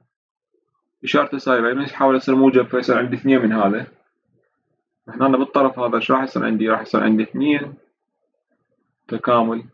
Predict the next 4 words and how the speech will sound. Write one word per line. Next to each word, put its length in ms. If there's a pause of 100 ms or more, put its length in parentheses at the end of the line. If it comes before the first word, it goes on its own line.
(840)
ساين 380
إكس 480 (1800)
كوساين 420
إكس. 360